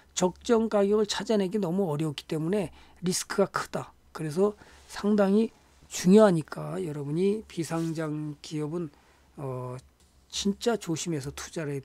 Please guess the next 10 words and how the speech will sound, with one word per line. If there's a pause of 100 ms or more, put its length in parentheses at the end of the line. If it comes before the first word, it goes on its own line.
했으면
좋겠다. (340)
이래서
제가
오늘
이
방송을
하게
된
겁니다.